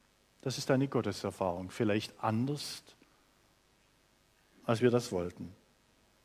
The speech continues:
Und wer unter euch groß sein will, der sei euer Diener. Und jetzt geht es hier um eine Haltung, um eine innere Haltung.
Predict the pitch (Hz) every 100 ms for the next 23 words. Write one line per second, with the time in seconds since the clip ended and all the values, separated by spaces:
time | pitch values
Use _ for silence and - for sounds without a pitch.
0 | _ _ _ _ _ _ _ - - -
1 | - - 120 131 170 202 180 175 - -
2 | - 196 214 196 190 185 185 175 175 185
3 | 175 151 151 151 147 123 107 101 95 87
4 | - - _ _ _ _ - - - -
5 | - _ _ - 143 170 - 185 180 170
6 | 190 190 180 - 151 156 151 - - 147
7 | 147 - 90 87 - 147 151 151 165 185
8 | 190 196 180 170 - 131 123 - 98 90